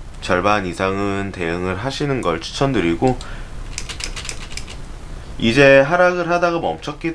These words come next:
때문에 V자보다는 아무래도 여기서 좀 자연스러운 흔들림이 나오지 않을까라고 생각이 됩니다.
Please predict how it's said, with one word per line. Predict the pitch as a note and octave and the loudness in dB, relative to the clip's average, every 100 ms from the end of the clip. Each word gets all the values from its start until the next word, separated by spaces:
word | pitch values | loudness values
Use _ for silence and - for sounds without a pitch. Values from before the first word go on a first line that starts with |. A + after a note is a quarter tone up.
| - | -4
때문에 | C#3 G#2 G#2 C3 C3 - | -4 -2 -2 -4 -4 -8
V자보다는 | G2+ G#2 - A2+ A2 F#2 F2 E2 A#2+ D3+ D#3 - | -4 -4 0 4 4 2 0 0 0 2 0 0
아무래도 | D#2+ E2 D#2+ D2+ | 0 0 -2 -2
여기서 | D#2 - | -4 -6
좀 | A#2 A#2+ | -6 -4
자연스러운 | - D#2+ G2+ G#2+ G2+ F2+ G#2 C#3+ | 0 2 2 0 -2 0 0 0
흔들림이 | D3 E3 E3+ C3+ C3 | 0 2 2 2 2
나오지 | F#2 E2 E2+ | 2 2 -2
않을까라고 | D2+ D2 - F#2 - - - D#2+ E2+ | -4 -6 -4 -6 -6 -18 -8 -6 -4
생각이 | F2+ B2 A#2+ | -4 -4 -4
됩니다. | F2 F2 F#2 | -4 -6 -4